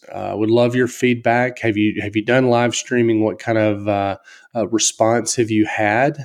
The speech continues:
Uh, are you looking to upgrade? Would love to know if you, if you go down this path, how it works out for you.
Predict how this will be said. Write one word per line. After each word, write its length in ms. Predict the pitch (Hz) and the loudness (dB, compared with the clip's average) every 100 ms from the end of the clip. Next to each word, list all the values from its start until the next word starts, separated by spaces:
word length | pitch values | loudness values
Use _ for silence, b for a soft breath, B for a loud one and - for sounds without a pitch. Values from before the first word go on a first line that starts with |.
| 117 | -12
Uh, 180 | 98 101 | -8 -4
are 140 | 98 110 | 0 2
you 220 | 107 107 | 4 4
looking 380 | 120 120 120 110 | 2 2 0 0
to 120 | - | 0
upgrade? 600 | 107 120 113 107 110 107 | -2 -2 -2 0 2 0
Would 100 | 107 | 2
love 180 | 113 110 | 0 0
to 60 | |
know 260 | 107 107 107 | 0 2 0
if 160 | 104 110 | 0 0
you, 200 | 107 104 | 0 0
if 160 | - | -2
you 160 | 107 107 | -4 0
go 160 | 120 | 2
down 280 | 113 110 107 | 4 4 4
this 180 | 110 - | 2 0
path, 320 | - 107 107 | -2 0 0
how 180 | - 104 | 2 0
it 60 | 95 | 2
works 340 | 101 104 - 107 | 0 -2 -2 0
out 260 | 101 101 | 0 -2
for 240 | - 101 101 | -6 -6 -4
you. 240 | 98 98 | -2 -4